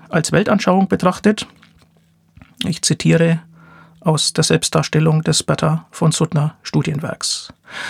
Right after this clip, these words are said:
"Als Weltanschauung bietet der Humanismus eine sinnhafte ethische Perspektive auf das Leben der Einzelnen und ihr Zusammenleben im Ganzen der Welt.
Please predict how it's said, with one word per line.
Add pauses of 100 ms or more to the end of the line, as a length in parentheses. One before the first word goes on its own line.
"Als
Weltanschauung
bietet
der
Humanismus
eine
sinnhafte
ethische
Perspektive
auf
das
Leben
der
Einzelnen
und
ihr
Zusammenleben
im
Ganzen
der
Welt.